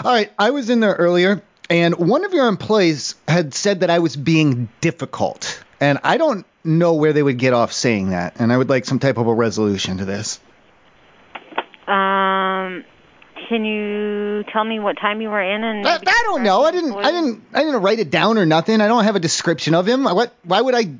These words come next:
Speaker 1: He called me difficult, and it, it's baseless. I'm not difficult. I've never been difficult. I'll never be difficult. I don't know why they would say that about me. It's borderline slanderous.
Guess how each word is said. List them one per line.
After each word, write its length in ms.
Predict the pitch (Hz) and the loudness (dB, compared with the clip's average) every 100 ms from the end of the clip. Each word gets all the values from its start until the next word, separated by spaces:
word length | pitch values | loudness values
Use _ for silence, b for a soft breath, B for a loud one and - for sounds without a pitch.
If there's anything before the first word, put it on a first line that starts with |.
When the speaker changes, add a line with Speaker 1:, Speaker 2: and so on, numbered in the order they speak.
| - B B B 247 | -18 B B B -4
Speaker 1:
He 180 | 254 294 | 0 0
called 300 | - 311 370 | 0 0 0
me 100 | 339 | -2
difficult, 580 | 160 240 233 - 214 190 | 0 -2 -2 0 0 0
and 160 | 196 202 | -2 -2
it, 200 | - 165 | -2 -2
it's 200 | 202 170 | 0 -2
baseless. 640 | 135 220 208 - 117 - | 0 0 0 -2 -2 0
I'm 100 | 190 | 2
not 320 | 240 202 139 | 2 -2 -4
difficult. 540 | 240 233 185 151 - B B | -2 -4 -4 -4 -4 B B
I've 100 | 185 | -2
never 200 | 196 202 | 0 0
been 300 | 170 214 262 | -2 -2 -2
difficult. 480 | 226 247 226 240 233 B B | -2 -4 -2 -2 -2 B B
I'll 100 | 170 | 0
never 220 | 180 185 | 0 0
be 260 | 147 - 214 | -2 -2 -2
difficult. 480 | 170 160 - 117 - | 0 -4 -4 -6 -2
I 100 | 147 | 0
don't 160 | 190 | 0
know 80 | 208 | 2
why 120 | 208 | 0
they 80 | 185 | 2
would 140 | 170 - | 0 0
say 180 | 240 | -2
that 160 | 233 160 | 0 0
about 240 | 135 131 | 0 0
me. 140 | 127 139 | 0 0
It's 120 | 151 | 0
borderline 680 | 151 135 202 190 151 143 139 | 0 0 0 0 2 2 2
slanderous. 1000 | - - 160 160 170 143 92 - - | -2 -4 0 2 2 2 -2 -6 -12